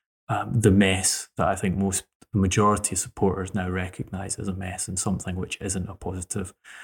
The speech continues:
for football, we're actually getting less, significantly less football to watch as a result of having to put up with that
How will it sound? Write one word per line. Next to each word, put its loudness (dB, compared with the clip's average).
for 6
football, -2
we're -4
actually 2
getting 0
less, 2
significantly -2
less 0
football -2
to -4
watch 0
as 4
a 6
result 0
of -6
having -4
to 4
put -4
up -4
with -8
that -4